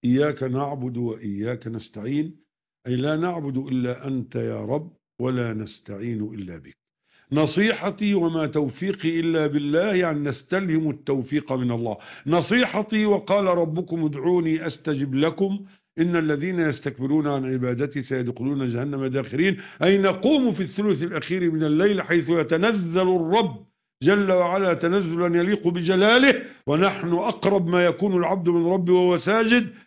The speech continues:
نبكي ونتباكى ونلح على الله أن يربي لنا أولادنا وأن يردنا إلى الله مولانا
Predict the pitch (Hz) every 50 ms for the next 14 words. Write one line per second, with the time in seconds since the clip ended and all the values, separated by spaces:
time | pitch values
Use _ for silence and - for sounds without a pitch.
0 | _ _ - 147 202 247 247 247 - - - 196 196 190 180 170 170 165 170 170
1 | 156 156 190 202 190 180 - 190 175 170 170 165 165 160 160 165 208 285 - -
2 | - - - - 170 170 170 170 170 165 160 156 160 170 180 190 202 226 220 -
3 | - - - _ _ _ _ _ _ _ _ _ 156 156 165 165 160 156 160 180
4 | 185 165 147 131 143 151 147 143 147 156 156 151 151 147 147 151 143 143 143 139
5 | 135 135 131 131 127 117 139 156 160 156 156 156 151 147 143 147 151 139 139 139
6 | 131 131 147 147 135 117 117 139 135 131 131 127 131 135 120 117 117 117 117 120
7 | 127 120 98 113 117 113 110 104 92 85 85 82 - - - - - - - _